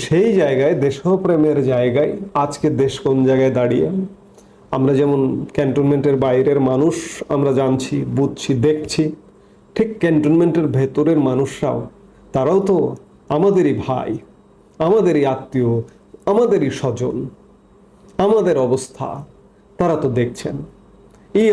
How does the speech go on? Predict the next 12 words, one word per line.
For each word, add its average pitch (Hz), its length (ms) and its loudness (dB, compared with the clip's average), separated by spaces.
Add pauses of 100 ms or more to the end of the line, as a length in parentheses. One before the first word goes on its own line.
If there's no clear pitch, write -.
অবস্থা 165 260 0 (120)
নিশ্চয়ই 180 400 0
মেনে 147 220 2
নেবার 131 260 2 (120)
নয়। 123 180 0 (580)
সেই 196 200 2 (120)
জায়গা 143 280 2 (100)
থেকে 135 240 -2 (1000)
তাদের 170 340 2 (100)
মধ্যেও 131 420 0 (840)
এমন 165 200 2 (160)
ভাবনা, 123 380 0